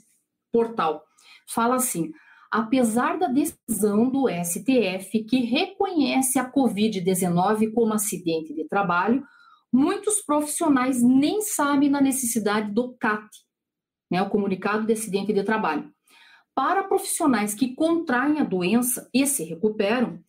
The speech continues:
a não comunicação do acidente de trabalho pode trazer dificuldades futuras,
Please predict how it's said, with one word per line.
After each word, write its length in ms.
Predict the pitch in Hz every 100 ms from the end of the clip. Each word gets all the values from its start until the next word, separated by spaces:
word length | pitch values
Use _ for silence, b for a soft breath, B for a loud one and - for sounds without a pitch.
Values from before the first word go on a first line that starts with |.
| b b b
a 140 | 240
não 380 | 254 262 349 403
comunicação 800 | 294 247 220 220 277 294 - 220
do 80 | 208
acidente 400 | 208 190 175 165
de 120 | 165
trabalho 480 | 175 175 185 240 233
pode 280 | 220 233 240
trazer 340 | 240 226 - -
dificuldades 960 | 175 170 175 - 226 196 185 208 233
futuras, 840 | - - 359 - 220 214 277 -